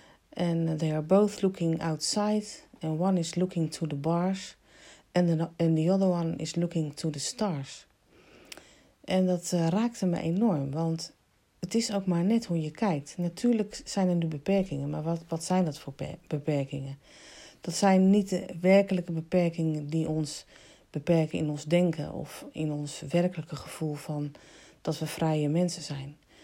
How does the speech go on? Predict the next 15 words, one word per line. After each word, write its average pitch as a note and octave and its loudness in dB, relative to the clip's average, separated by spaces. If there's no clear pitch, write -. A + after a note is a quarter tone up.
Natuurlijk G#3 2
wonen F#3+ 6
we F3+ 2
in F3 0
een E3+ -2
systeem, E3 2
leven D3+ -2
we - -4
in D#3+ -2
een D#3+ -4
cultuur E3 0
en D#3 -4
zijn D3 -4
er D3 -6
allerlei D#3 -4